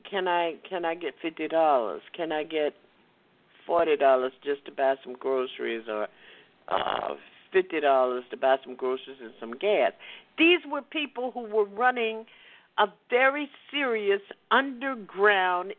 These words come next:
illegal. You know, I took a look at,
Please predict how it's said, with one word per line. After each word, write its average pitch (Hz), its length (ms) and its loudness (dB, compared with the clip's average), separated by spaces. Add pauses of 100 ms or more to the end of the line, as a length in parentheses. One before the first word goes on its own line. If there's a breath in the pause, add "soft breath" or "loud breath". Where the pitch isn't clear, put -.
illegal. 262 1000 -4 (320 loud breath)
You 262 80 -8
know, 277 80 4
I 254 240 0 (120)
took 285 120 -8
a 294 40 -4
look 262 400 -6
at, 165 480 0